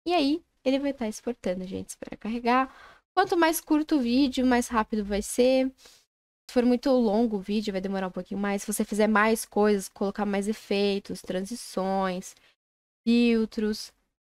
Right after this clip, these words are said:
e aí ele vai demorar um pouquinho mais. Então, quanto mais curto e menos coisa você colocar, mais rápido vai ficar. E aqui, você já pode também publicar diretamente. Ele já deixa você publicar diretamente, tanto pro YouTube quanto pro TikTok. Facilita bastante pra quem tá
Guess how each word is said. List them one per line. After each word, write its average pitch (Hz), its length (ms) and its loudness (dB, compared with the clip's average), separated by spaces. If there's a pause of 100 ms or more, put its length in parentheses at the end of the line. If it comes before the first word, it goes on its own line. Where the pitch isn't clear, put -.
e 233 100 4
aí 214 280 4
ele 226 180 2
vai 226 120 4
demorar 220 280 2
um 214 60 -2
pouquinho 226 300 -2
mais. 190 280 -4
Então, 262 200 -6
quanto 285 260 -2
mais 285 240 0
curto 208 320 -2
e 202 40 -4
menos 269 460 2
coisa 208 260 -4
você 196 140 -8
colocar, 226 420 -2
mais 208 220 -2
rápido 220 320 0
vai 220 100 0
ficar. 208 380 -6 (460)
E 370 40 4
aqui, 392 400 2
você 302 180 2
já 302 100 4
pode 285 240 2
também 247 340 4 (140)
publicar 254 420 2
diretamente. 247 640 0
Ele 202 80 -4
já 202 80 -6
deixa 202 260 -4
você - 100 -12
publicar 196 400 -4
diretamente, 196 560 -4
tanto 214 220 -2
pro 254 100 0
YouTube 262 380 2
quanto 254 260 2
pro - 100 -20
TikTok. - 480 -2
Facilita 214 420 -4
bastante 226 500 0
pra 233 180 -2
quem 226 200 -4
tá 214 280 -2